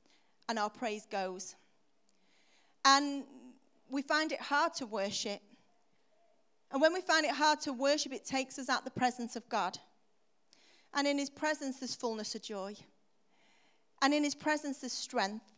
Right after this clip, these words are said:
And in his presence, there's power. So there's a reason why we find it difficult,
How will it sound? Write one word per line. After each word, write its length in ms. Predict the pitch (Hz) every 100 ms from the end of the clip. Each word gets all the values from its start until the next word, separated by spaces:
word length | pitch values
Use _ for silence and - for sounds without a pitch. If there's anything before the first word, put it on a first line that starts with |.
| - _ _ -
And 120 | 262
in 100 | 277
his 120 | 285
presence, 460 | - 302 311 302 269
there's 120 | 254
power. 300 | - 277 269
So 160 | 277 277
there's 180 | 302
a 60 | 294
reason 480 | 247 311 349 311 262
why 180 | 277 294
we 120 | 294
find 220 | 277 254
it 140 | 233
difficult, 640 | 277 262 285 - 214 -